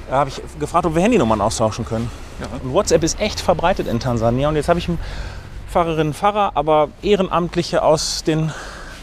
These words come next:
Speaker 1: Presbyterien und Gottesdienstkreisen und so irgendwie zehn, fünfzehn Handynummern ausgetauscht und, äh, kann da im Kontakt bleiben. Und das ist,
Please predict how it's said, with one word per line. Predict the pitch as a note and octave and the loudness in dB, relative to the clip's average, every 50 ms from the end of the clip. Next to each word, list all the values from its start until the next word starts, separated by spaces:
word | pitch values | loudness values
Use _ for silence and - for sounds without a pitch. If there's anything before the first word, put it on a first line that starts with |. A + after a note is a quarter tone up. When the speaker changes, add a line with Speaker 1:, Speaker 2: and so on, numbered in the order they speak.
| - - - - - - - - - - | -16 -18 -18 -18 -16 -16 -16 -16 -8 -4
Speaker 1:
Presbyterien | - E3+ - - E3 - - A3+ F3+ D#3+ D#3+ D#3 | -4 -4 -4 -6 -8 -4 -2 0 0 0 0 -2
und | D#3 D3 | 0 2
Gottesdienstkreisen | E3+ E3 - D3+ - - D3 D3 D3 - - - - C#3+ C#3 C#3 D3 C#3 C#3 C3+ | 2 2 2 0 -8 -6 -4 -4 -4 -6 -8 -4 2 2 4 4 4 2 0 -2
und | C3 C3 B2+ | -4 -4 -4
so | A#2 C3+ B2+ | -2 -2 -2
irgendwie | A#2+ D3 C#3 D3 | -2 -4 -6 -6
zehn, | - - F3+ F#3+ | -4 -2 -2 0
fünfzehn | - G3+ F3+ - - E3+ E3 | 0 -2 -4 -4 -2 -2 -2
Handynummern | F3 F#3+ F#3 D#3+ C#3+ B2+ B2 A#2+ A2 | 0 0 0 0 0 0 0 2 2
ausgetauscht | A2 B2 - - C3+ - - A#2+ A#2+ C#3 E3 - - - - - - - - - - - - - | 2 0 -2 -4 -6 -4 -2 -2 -2 -2 -2 -8 -12 -16 -18 -18 -18 -16 -16 -18 -18 -18 -14 -4
und, | - C3 C3 C3 B2+ A#2+ - - | -2 0 2 2 0 -2 -4 -2
äh, | - C3+ C#3 C3+ | 0 0 0 2
kann | - E3 D#3 | 0 0 0
da | D3+ C#3+ | 0 0
im | C3+ | -2
Kontakt | C3 - D3+ C#3 - G3+ G#3 - - | -2 -4 -6 -4 -2 -2 -4 -4 -2
bleiben. | - A#2+ A#2 A#2 A#2 | 2 4 4 4 4
Und | A#2 A#2+ | 2 2
das | B2 A2+ - - | 2 2 2 0
ist, | A#2+ B2+ - - - - | -2 -2 -2 -4 -6 -8